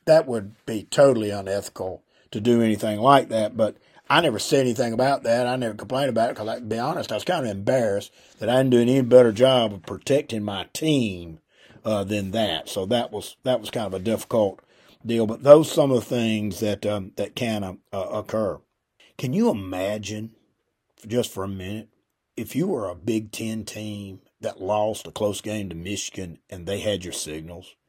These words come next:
Can you imagine how mad <laughs> that would make people? The fact that, uh, right now the Big Ten basically didn't do much, I think it sends a terrible message. I think we, we sent a, a message here that, uh, we're not gonna do anything to anybody who,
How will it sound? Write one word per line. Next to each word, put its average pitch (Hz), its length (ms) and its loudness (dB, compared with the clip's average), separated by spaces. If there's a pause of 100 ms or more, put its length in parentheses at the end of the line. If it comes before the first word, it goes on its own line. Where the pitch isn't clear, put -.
Can 107 120 -4
you 139 140 0
imagine 104 600 -6 (240)
how 107 140 -4
mad 92 640 -6 (240)
<laughs> - 300 -14
that - 180 0
would 104 100 -10
make 104 300 -8
people? 101 440 -10 (380)
The 117 100 -6
fact 190 460 0
that, 107 260 -4 (180)
uh, 110 280 -8
right 120 260 -4
now 104 640 -6 (220)
the 107 80 -12
Big 107 240 -6
Ten 104 300 -6
basically 101 400 -6
didn't 92 200 -8
do 101 160 -10
much, 87 280 -12
I 131 60 -10
think 98 200 -10
it - 40 -12
sends 104 240 -10
a - 40 -20
terrible 107 460 -4
message. 95 600 -10 (340)
I - 40 -20
think 123 240 -4
we, 107 260 -6
we 101 120 -10
sent 117 260 -6
a, 92 160 -14 (120)
a 101 60 -6
message 101 520 -8
here 107 320 -4
that, 85 300 -14 (160)
uh, 85 80 -12
we're 110 160 -2
not 113 200 -4
gonna 101 160 -6
do 101 260 -6
anything 104 480 -10
to 85 100 -10
anybody 95 600 -10
who, 80 420 -16